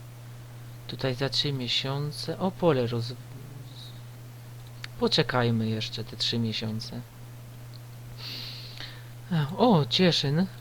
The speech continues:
hrabstwo Cieszyn. Karol z rodu Piasta ma Ilonę de Valois.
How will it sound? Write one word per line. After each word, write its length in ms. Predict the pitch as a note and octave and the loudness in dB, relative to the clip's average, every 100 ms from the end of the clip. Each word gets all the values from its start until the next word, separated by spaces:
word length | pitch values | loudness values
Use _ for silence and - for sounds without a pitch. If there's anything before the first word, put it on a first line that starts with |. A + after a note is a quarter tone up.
| - | 0
hrabstwo 400 | C#3 - - A#2 | 2 2 0 0
Cieszyn. 580 | - A#2+ A#2+ F3 G3 G#3+ | 2 2 4 6 6 4
Karol 420 | - C#3 C#3 C#3+ | 6 6 6 4
z 120 | C3 C3+ | 2 2
rodu 380 | C3+ B2+ A2+ G#2+ - | 4 4 0 -2 -4
Piasta 840 | B2 C3 D3+ - - - - E3+ | 2 4 4 0 -6 -4 2 4
ma 320 | E3 C#3+ D3 D3+ - - - - - - | 4 2 2 0 -6 -14 -12 -14 -8 -2
Ilonę 500 | C#3 C#3+ D#3 D#3+ D#3+ | 2 4 6 6 4
de 240 | C#3+ D3 | 4 2
Valois. 560 | C#3 C#3+ C3 B2 A#2 | 4 2 4 4 2